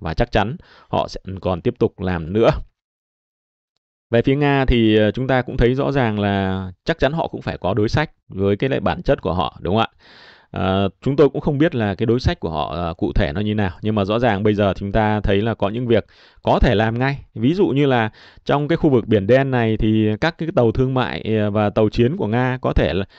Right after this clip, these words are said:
làm lồng gà, đúng không quý vị? Đấy, lồng gà đối với Nga nó không phải vấn đề lớn, có thể mỗi một cái tàu nó mất khoảng một hai tuần để nó làm.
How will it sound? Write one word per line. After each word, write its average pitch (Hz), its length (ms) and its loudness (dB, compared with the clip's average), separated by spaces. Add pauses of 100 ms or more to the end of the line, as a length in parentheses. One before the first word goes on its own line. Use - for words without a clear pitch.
(140)
làm 113 200 0
lồng 120 240 2
gà, 117 400 2 (140)
đúng 135 120 4
không 170 80 2
quý 202 60 2
vị? 170 180 4 (420)
Đấy, 143 340 0
lồng 135 200 2
gà 123 280 4
đối 123 120 4
với 160 100 0
Nga 139 220 0
nó 135 80 0
không 131 160 -4
phải 85 160 -6
vấn 107 160 -4
đề 120 120 4
lớn, 107 400 4
có 113 120 0
thể 120 180 2
mỗi 92 220 -2
một 127 80 -2
cái 101 100 -4
tàu 101 220 2
nó 101 80 -2
mất 160 220 -2
khoảng 80 200 -4
một 87 140 -2
hai 104 120 -4
tuần 95 280 -2
để 90 100 -14
nó 95 80 -4
làm. 95 240 -2